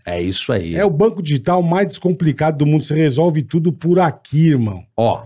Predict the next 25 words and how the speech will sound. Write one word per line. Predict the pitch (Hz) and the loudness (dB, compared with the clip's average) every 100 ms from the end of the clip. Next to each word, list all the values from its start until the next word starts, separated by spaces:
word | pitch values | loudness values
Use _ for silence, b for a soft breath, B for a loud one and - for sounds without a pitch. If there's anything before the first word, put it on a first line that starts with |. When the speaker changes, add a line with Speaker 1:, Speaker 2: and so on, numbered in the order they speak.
| - | -6
Speaker 1:
você | 107 - | -4 0
Speaker 2:
Tudo, | 208 185 131 | 2 2 -2
sem | 110 175 214 | 0 0 0
sair | 175 175 165 | 0 0 0
do | 170 | 0
seu | 160 175 175 | 0 0 0
sofá. | - 175 - 131 135 110 - | 0 -2 0 -2 -2 -4 -4
Speaker 1:
Você | 113 107 139 | -4 -2 -2
baixa | 135 170 - | -2 -2 -2
o | |
app, | 117 107 131 127 - _ _ _ _ | -2 -2 -6 -14 -16 _ _ _ _
Speaker 2:
Isso. | 117 113 | -4 -2
Speaker 1:
abra | 160 165 160 | 0 -2 -2
sua | 160 | -2
conta. | - 110 82 - - | -6 -8 -10 -12 -6
Quanto | 214 202 | -2 0
Speaker 2:
Pede | 208 196 | 0 0
o | |
Speaker 1:
custa | 196 | 0
pra | 196 170 | -2 -2
Speaker 2:
azulzinho. | 156 | -2
Speaker 1:
ter | 151 | -2
a | |
manutenção? | 160 156 147 139 131 107 | -4 -6 -8 -10 -8 -10
Speaker 2:
Zero. | 110 107 180 151 101 | -6 0 0 0 -6